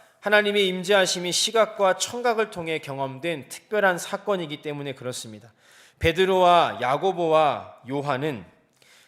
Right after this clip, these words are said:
이, 어, 사건 앞에 두려워했다라고 성경은 기록합니다. 육 절 말씀입니다.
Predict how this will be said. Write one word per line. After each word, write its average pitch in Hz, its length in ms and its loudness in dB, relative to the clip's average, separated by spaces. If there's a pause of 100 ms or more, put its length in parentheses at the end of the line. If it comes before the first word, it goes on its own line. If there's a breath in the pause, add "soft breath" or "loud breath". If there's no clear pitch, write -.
(180 soft breath)
이, 180 540 -4 (280)
어, 104 360 -20
사건 220 500 0
앞에 135 560 -2
두려워했다라고 180 1120 0
성경은 170 520 -6
기록합니다. 117 680 -12
육 135 140 -16
절 185 140 2
말씀입니다. 117 640 -8